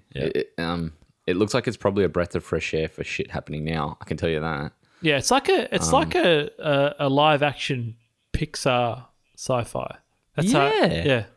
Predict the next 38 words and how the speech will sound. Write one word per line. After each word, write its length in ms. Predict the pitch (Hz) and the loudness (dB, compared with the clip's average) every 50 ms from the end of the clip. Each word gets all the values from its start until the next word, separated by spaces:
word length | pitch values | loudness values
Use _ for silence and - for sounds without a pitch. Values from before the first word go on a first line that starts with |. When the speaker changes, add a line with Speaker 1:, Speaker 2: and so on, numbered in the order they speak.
| _ _ - | _ _ -8
Speaker 1:
yeah. 180 | - 123 - - _ _ _ _ _ _ _ _ _ _ _ _ _ _ _ _ | -6 -6 -6 -8 _ _ _ _ _ _ _ _ _ _ _ _ _ _ _ _
Speaker 2:
That's 160 | - - - - | 0 0 0 2
probably 200 | 269 262 226 202 | 2 2 2 2
the 80 | 151 | 2
best 260 | 127 123 135 131 - | 2 2 2 0 0
way 120 | - 135 131 | 0 0 0
to, 160 | 127 123 113 107 - - - | 0 -2 -4 -6 -10 -10 -8
that's 340 | 76 82 92 117 120 113 | -4 0 2 2 2 2
the 100 | - 123 | 2 -2
best 340 | 95 - - 123 120 117 - - | 0 2 2 2 2 2 2 2
way 100 | 104 101 | 2 2
you've 140 | 95 90 | 2 -2
described 420 | 85 90 87 - - 90 82 80 76 | -4 -6 -4 -2 0 0 0 -2 -6
it 60 | - | -8
so 180 | - - 80 76 | -6 -4 -6 -6
far. 200 | - - 71 69 - | -6 -8 -10 -8 -6
Speaker 1:
Yeah. 240 | 87 147 123 110 101 | -4 -4 -4 -4 -2
Speaker 2:
Live 200 | 95 90 92 90 | -2 0 0 0
Speaker 1:
Yeah. 60 | 90 | 0
Speaker 2:
action 280 | 87 123 - - 87 80 | -2 -2 -4 -4 -6 -6
Pixar. 580 | - - 90 - - - 87 82 78 73 76 - _ _ _ - | -6 -8 -8 -8 -8 -8 -6 -6 -8 -8 -14 -18 _ _ _ -12
Speaker 1:
Mm. 200 | 151 135 123 110 - _ _ _ - _ _ _ _ - - - - - - _ _ _ _ _ _ _ _ - | -10 -8 -8 -10 -10 _ _ _ -20 _ _ _ _ -20 -20 -20 -20 -20 -20 _ _ _ _ _ _ _ _ -6
Speaker 2:
Um, 400 | - 110 113 117 117 113 113 104 - | -2 0 0 0 0 0 -2 -2 0
yeah, 200 | 107 143 151 92 | 2 2 2 4
but, 220 | 82 90 87 - | 4 2 2 2
uh, 140 | - 104 - | 2 -2 -2
we'll, 300 | - 98 113 120 123 - - - - - | 0 0 0 0 0 -2 -6 -10 -6 -2
that's 240 | - 110 120 127 - | 0 0 0 0 0
something 260 | - 170 135 143 123 | -2 -2 -2 -2 -2
that 60 | 101 | -2
we 80 | 92 101 | -2 0
might 160 | 95 95 87 | 0 0 -2
be 80 | 78 90 | -2 -2
doing 240 | 82 90 85 85 80 | -2 0 0 -2 -2
next 240 | 80 80 - - | -4 -4 -6 -4
week. 360 | - 82 76 73 - - - _ _ _ _ - | -4 -2 -2 -2 -4 -8 -16 _ _ _ _ -8
Speaker 1:
Mm. 100 | 85 87 | -4 -4
Speaker 2:
Um, 320 | 82 82 - 82 85 82 | -2 -2 -2 -4 -4 -6